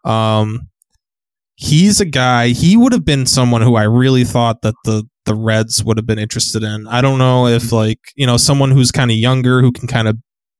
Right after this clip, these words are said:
Speaker 1: grow with, like, a, uh, you know, a younger team.
Speaker 2: Mm-hmm.
Speaker 1: And again, <laughs>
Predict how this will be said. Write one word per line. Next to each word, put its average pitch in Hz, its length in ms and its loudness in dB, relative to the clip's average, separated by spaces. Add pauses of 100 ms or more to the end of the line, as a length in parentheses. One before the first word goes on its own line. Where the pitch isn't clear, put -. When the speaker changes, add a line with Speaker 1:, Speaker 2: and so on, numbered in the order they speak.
Speaker 1:
grow 120 400 0
with, 120 300 0
like, 113 200 -6
a, 110 100 -12 (260)
uh, 120 40 -8
you 113 180 -8
know, 110 160 -4
a - 20 -2
younger 113 320 -4
team. 127 600 -2 (340)
Speaker 2:
Mm-hmm. 123 260 -8 (220)
Speaker 1:
And 107 640 -2 (1040)
again, 120 400 -2
<laughs> 143 160 -2